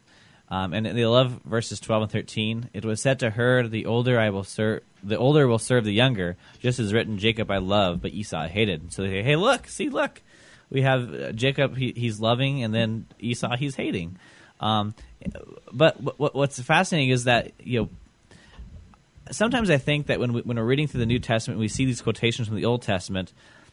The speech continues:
that we, uh, we don't think about the context of which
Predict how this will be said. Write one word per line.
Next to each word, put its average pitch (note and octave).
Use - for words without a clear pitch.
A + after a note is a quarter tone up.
that G2+
we, D3
uh, G2
we A#2+
don't E3
think -
about G#2+
the A2+
context C#3
of G#2
which -